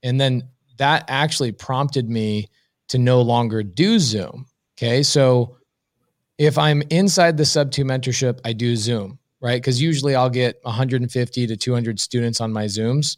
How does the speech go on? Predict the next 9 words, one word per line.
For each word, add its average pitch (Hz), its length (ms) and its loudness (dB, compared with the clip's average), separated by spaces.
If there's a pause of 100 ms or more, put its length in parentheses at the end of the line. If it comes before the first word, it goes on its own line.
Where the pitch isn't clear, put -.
and 120 200 0 (360)
Zoom 120 280 2
can 117 140 0
handle 143 300 4
that. - 240 -10 (680)
But 139 320 2
when 135 240 4
we 151 180 6
open 156 520 2